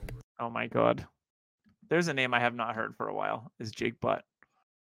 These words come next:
I was gonna say, I might have lost Tyler's audio, but Jake Butt, yeah, Michigan tight. I know Michigan's got a stud tight end on their roster. I think he's eligible next year. I just f-, don't remember his name, but, uh, another,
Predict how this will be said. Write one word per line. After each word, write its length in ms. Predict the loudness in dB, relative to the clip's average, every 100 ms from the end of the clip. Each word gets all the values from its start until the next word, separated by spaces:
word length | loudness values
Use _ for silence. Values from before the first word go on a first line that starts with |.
| _ _ -2
I 60 |
was 120 | -2
gonna 80 | -2
say, 180 | -2 0
I 120 | 2
might 180 | 8 8
have 100 | 10
lost 340 | 10 10 8
Tyler's 360 | 8 10 10 10
audio, 320 | 8 8 2
but 120 | 0 4
Jake 260 | 4 6
Butt, 240 | 10 10 10
yeah, 240 | 2 4 4
Michigan 560 | -2 -6 -4 -2 -2 0
tight. 200 | 2 6
I 100 | 8
know 120 | 6
Michigan's 380 | 4 2 2 4
got 120 | 6
a 40 | 6
stud 320 | 10 10 10
tight 200 | 8 8
end 260 | 6 2 -12 -20 -20 -20 _
on 160 | 4
their 140 | 6 6
roster. 340 | 8 6 6
I 60 | 2
think 160 | 2 -4
he's 100 | 0
eligible 420 | 2 0 -2 -6
next 340 | -2 -4 -4
year. 100 | -2
I 80 | -2
just 220 | -2 -8 -14
f-, 60 | -18 -14
don't 160 | -10 -10
remember 280 | -12 -16 -14
his 160 | -14
name, 180 | -12 -14 -10
but, 200 | -10 -10 _ -20 -12 8
uh, 200 | 10 10
another, 400 | 8 8 8 2